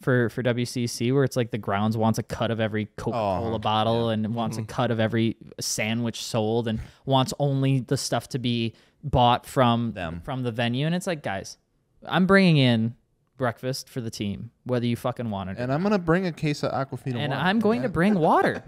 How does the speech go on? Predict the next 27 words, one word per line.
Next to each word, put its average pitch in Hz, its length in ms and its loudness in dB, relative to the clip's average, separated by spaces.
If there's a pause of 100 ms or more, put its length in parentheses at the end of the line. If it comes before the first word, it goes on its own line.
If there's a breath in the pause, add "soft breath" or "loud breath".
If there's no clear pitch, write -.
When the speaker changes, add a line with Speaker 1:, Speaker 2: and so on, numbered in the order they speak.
Speaker 1:
And, 175 240 2 (240)
and 175 220 8
you 202 160 8
are 370 100 10
not 285 220 6
going 320 200 4
to 330 60 4
do 240 200 6
anything 254 320 6
about 151 280 8
it. - 140 -8
And 175 180 2
that 208 160 6
is 220 140 4
going 196 240 4
to 196 60 2
just 170 240 -4
be 180 80 -2
the 160 120 2
relationship 151 640 0
because 143 220 -6
I 123 100 0
paid 135 240 -4
the 143 60 -4
money, 107 280 -4
you 135 120 -6
know? 180 180 2